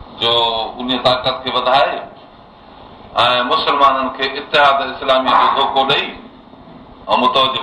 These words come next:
ڪرڻ لڳا ته توهان کي متحد ٿا بڻايون. مطلب اهو ته جيئن هندستان سان ٻاهرين حڪومت ڪا به مدد نه ڪري. ان طرح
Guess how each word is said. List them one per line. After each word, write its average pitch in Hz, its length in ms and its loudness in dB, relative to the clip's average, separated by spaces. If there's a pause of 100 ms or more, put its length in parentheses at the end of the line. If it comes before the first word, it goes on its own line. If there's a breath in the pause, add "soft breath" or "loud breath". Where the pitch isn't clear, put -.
ڪرڻ 110 240 -2
لڳا 120 200 2
ته 117 160 -2
توهان 120 240 -2
کي 107 60 -8
متحد 107 380 -4
ٿا 104 80 0
بڻايون. 107 400 0 (1080)
مطلب 131 380 0
اهو 131 320 -4
ته 123 60 -6
جيئن 120 220 -2
هندستان 131 380 0 (120)
سان 107 120 2
ٻاهرين 117 380 2
حڪومت 101 460 -8
ڪا 101 100 2
به 98 220 -4
مدد 95 200 -8
نه 101 120 -6
ڪري. 127 280 -2 (3500)
ان 160 320 0
طرح 139 240 0